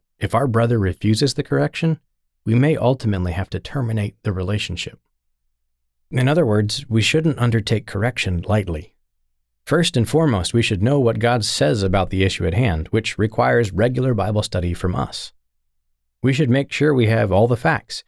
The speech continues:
We should be taking it to God in prayer, and we should be analyzing our own blind spots and preconceived ideas, see Matthew seven, verses one through five,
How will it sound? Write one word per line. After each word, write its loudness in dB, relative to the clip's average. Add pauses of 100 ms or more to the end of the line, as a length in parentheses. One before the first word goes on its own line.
(200)
We 2
should 0
be 2
taking 0
it -4
to -4
God 0
in 2
prayer, 0 (400)
and 2
we 4
should 0
be 0
analyzing 2
our 4
own 2
blind 2
spots -2
and -4
preconceived 0
ideas, 0
see 0
Matthew -2
seven, 0
verses -2
one 0
through -6
five, -2